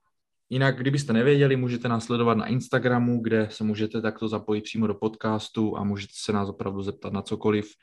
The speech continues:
co souvisí buď s podcastem samotným, anebo s Chelsea, takže určitě neváhejte a čekujte tam naše storíčka, kde dáváme, eh, ankety na otázky. Každopádně, eh,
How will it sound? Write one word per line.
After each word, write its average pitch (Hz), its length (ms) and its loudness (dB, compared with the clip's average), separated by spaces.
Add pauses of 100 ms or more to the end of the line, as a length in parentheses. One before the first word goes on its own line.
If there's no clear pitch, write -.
(280)
co 98 100 -12
souvisí 98 800 -4 (340)
buď 101 200 -8
s - 40 -20
podcastem 107 600 0
samotným, 104 580 0
anebo 95 500 -2 (340)
s - 120 -12
Chelsea, 98 400 -4
takže 95 380 -4 (420)
určitě 104 360 -2
neváhejte 95 540 -4
a 95 440 -10
čekujte 101 400 -6
tam 95 160 -6
naše 98 240 -6
storíčka, 98 680 -6 (680)
kde 101 100 -4
dáváme, 95 580 -4 (240)
eh, 92 80 -8
ankety 101 440 -4
na 98 120 -2
otázky. 95 500 -8 (760)
Každopádně, 139 840 4
eh, 104 440 0